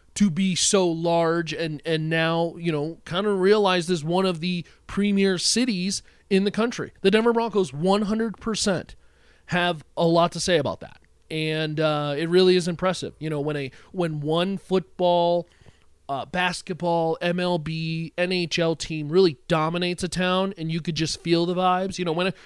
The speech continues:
when I was in Boston, I was visiting, uh, you could just tell it's a Red Sox, it's a Red Sox town. I mean, you go around and, and, you know, the Patriots is maybe a little unfair to the Patriots 'cause they're kinda, they're kinda off the beaten path in the New England area.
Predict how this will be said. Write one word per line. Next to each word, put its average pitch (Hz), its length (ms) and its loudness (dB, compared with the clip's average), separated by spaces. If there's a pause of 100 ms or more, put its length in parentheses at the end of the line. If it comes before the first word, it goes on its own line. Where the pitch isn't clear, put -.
(160)
when 170 100 -4
I 180 100 2
was 233 140 4
in 190 100 0
Boston, 151 600 -4 (920)
I 147 100 -6
was 156 180 -2
visiting, 156 500 0
uh, 147 260 -6
you 170 200 0
could 185 160 -2
just 165 240 -4
tell 123 280 -6 (280)
it's - 180 -6
a 123 80 -2
Red 95 320 -6
Sox, - 460 -8 (200)
it's 131 200 -4
a 123 80 -4
Red 92 220 -4
Sox 76 260 -10
town. - 240 -16 (400)
I 104 60 -8
mean, 120 100 -4
you 127 60 -2
go 123 160 0
around 98 180 -4
and, 180 240 0
and, 202 400 0
you 233 220 0
know, 220 120 6
the 208 100 4
Patriots 233 540 2
is 226 220 0
maybe 208 240 6
a 190 60 6
little 180 240 6
unfair 165 280 0
to 156 60 0
the 135 60 -6
Patriots 143 420 -6
'cause 143 120 -8
they're 160 100 -4
kinda, 143 420 -8
they're 170 160 0
kinda 147 240 -2
off 120 280 -2
the - 80 -16
beaten 107 260 -8
path 104 380 -10
in 104 80 -10
the 101 80 -6
New 95 140 -8
England 92 280 -10
area. 101 280 -4